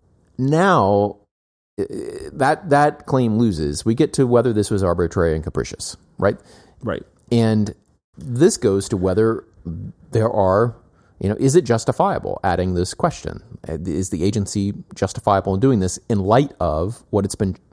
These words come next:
Speaker 1: asked to do by Congress and perhaps also in light of constitutional principles? So how did that go, Joe?
Speaker 2: Well,
Speaker 1: The majority says it's fine.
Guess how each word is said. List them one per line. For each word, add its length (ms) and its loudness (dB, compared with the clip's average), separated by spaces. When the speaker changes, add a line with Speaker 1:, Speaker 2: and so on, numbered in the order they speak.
Speaker 1:
asked 220 -4
to 60 -2
do 140 0
by 160 0
Congress 640 -2
and 140 -4
perhaps 540 -6
also 480 -4
in 160 -4
light 180 -2
of 80 -14
constitutional 580 -8
principles? 560 -12
So 240 6
how 120 4
did 100 2
that 160 4
go, 140 -2
Joe? 240 -10
Speaker 2:
Well, 400 -2
Speaker 1:
The 60 4
majority 340 4
says 240 0
it's 120 -6
fine. 380 -2